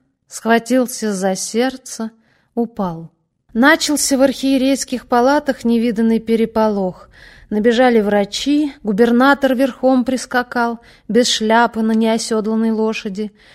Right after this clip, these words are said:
Предводитель из загородного поместья примчался. Не обошлось, конечно, и без сестры Пелагии. Она пришла тихонечко, посидела в приемной, испуганно глядя на суетящихся врачей.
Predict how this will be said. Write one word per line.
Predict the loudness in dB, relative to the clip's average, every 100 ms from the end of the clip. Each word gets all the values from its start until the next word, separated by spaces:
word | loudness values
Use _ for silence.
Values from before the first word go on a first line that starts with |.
| -20 -4
Предводитель | 0 4 4 4 2 0
из | 0
загородного | 2 2 2 0 0 0 0
поместья | 0 2 2 2 -2 -8
примчался. | -6 -2 -4 -4 -8 -8 -10 -14 -18 -18 _ _ _ _ _ _ _ -8
Не | -4
обошлось, | 0 -2 0 -4 -2
конечно, | 0 0 0 0
и | 0
без | -2 -6
сестры | -6 -4 -2 -2
Пелагии. | -2 -2 0 2 2 2 -4 -10 _ _ _ _ _
Она | -4 -2
пришла | -2 -6 -2 -2
тихонечко, | -2 -4 0 2 2 -2 -16
посидела | -10 -8 -6 -2 0 0
в | -4
приемной, | -4 0 2 2 2 0 -4 _ _ _ _
испуганно | -10 -6 -2 2 4 2
глядя | 2 2 2 2
на | 0
суетящихся | -2 -4 -4 -2 -2 -2 -10 -10 -6
врачей. | -4 -4 -6 -6 -6 -6 -12